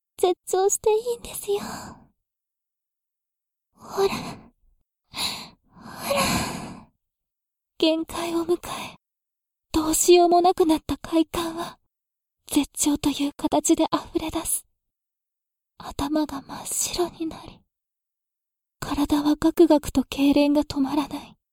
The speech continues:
快楽が脳を動かして、体は絶頂の幸福感に満たされている。絶頂する。これが一度目の絶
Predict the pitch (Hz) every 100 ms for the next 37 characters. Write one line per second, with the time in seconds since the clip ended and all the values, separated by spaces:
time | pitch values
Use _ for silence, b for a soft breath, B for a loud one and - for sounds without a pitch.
0 | _ _ _ _ _ _ _ _ _ _
1 | _ _ - - - 311 294 - 269 -
2 | 277 294 294 262 247 269 - 311 - -
3 | - - _ _ _ _ - - 294 285
4 | 285 285 - 302 302 - 320 320 330 -
5 | 339 330 - 359 - 339 269 269 277 302
6 | - 330 339 - - - - - _ _
7 | _ _ _ _ _ _ _ _ _ _
8 | _ _ _ _ - 277 - - - -
9 | - - - - _ _ _ _ _ _
10 | _ _ _ _ _ _ _ - - 247
11 | 247 277 277 - 294 277 311 320 302 -
12 | 302